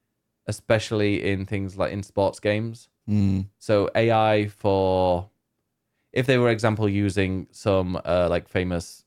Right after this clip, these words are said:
Speaker 1: football commentator, and they used their voice, and then they're like, "Hey, can we use A I to make it sound more fluid and to make it not just the same lines repeated and repeated again?" That might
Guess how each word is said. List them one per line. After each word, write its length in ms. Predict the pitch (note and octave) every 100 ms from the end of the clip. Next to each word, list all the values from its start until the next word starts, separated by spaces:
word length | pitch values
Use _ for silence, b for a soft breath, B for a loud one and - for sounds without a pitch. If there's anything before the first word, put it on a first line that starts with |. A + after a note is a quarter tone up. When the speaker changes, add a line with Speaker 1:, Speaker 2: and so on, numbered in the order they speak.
| -
Speaker 1:
football 220 | F#2+ F2
commentator, 680 | F2+ D#2+ E2 D2+ - D2 D#2 - -
and 180 | F#2 F2
they 100 | F2
used 300 | F2+ E2+ -
their 200 | F#2 F2+
voice, 520 | F2 F2 E2+ - - -
and 120 | G2
then 100 | F2+
they're 100 | F2
like, 140 | E2
"Hey, 120 | G#2
can 120 | G2 G2+
we 60 |
use 120 | G#2 F2+
A 200 | F#2 G2
I 380 | F#2+ F#2+ F#2+ - _ _ _ _ _
to 120 | - A2
make 300 | G2+ G2+ -
it 100 | -
sound 280 | G#2+ G2
more 140 | G2 F#2+
fluid 580 | - G2 G2 F#2+ F#2+ F#2+
and 140 | F2
to 100 | -
make 300 | F#2+ F2+ -
it 400 | F#2 - - - _ _ _ _ _ _
not 300 | A2+ G2+ -
just 180 | F#2 F2+
the 60 |
same 240 | F#2+ G2 F#2+
lines 340 | E2+ F#2 F2+
repeated 360 | F#2 G2 F#2 F#2
and 100 | F2+
repeated 360 | E2+ F#2 F2
again?" 380 | E2 F2 F#2 B2 - _ _ _ _ _ _ _
That 140 | G2
might 600 | F#2+ G2 F#2+ E2+ _ -